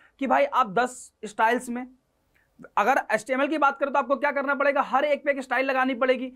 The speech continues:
ठीक है, but सीएसएस क्या करेगी, एक स्टाइल बनाने से वो दसों पे के आप उसको यूज़ कर सकते हैं, उन टेन पे आप क्या कर सकते हैं, यूज़ कर सकते हैं, मल्टीपल स्टा-,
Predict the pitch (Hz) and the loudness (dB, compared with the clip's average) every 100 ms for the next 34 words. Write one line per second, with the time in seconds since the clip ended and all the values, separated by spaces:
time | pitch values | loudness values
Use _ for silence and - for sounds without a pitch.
0 | _ _ _ _ _ - 277 285 277 _ | _ _ _ _ _ -2 0 0 -2 _
1 | _ 190 285 294 - 247 247 311 302 311 | _ -2 -2 -2 -6 0 2 2 2 0
2 | 285 277 302 302 - 311 311 294 254 269 | 2 0 -2 -8 -4 -4 -4 -2 0 0
3 | 254 233 240 269 330 330 254 202 208 285 | 0 0 0 -2 -4 -4 0 0 2 2
4 | 262 254 226 - 214 254 - 214 - 277 | 2 -2 -2 0 0 0 -4 -12 -2 -2
5 | - _ 185 220 220 202 165 170 131 151 | -2 _ -6 -4 -2 -4 -4 -6 -10 -12
6 | 135 _ _ - 254 - 262 285 285 262 | -12 _ _ -2 0 2 2 2 2 4
7 | 262 269 262 247 254 262 320 226 240 254 | 2 0 -2 -2 -4 -4 -2 -2 -2 -2
8 | 220 - 202 208 240 254 294 311 311 - | -4 -4 -4 0 0 0 0 0 -2 -2
9 | 214 | -6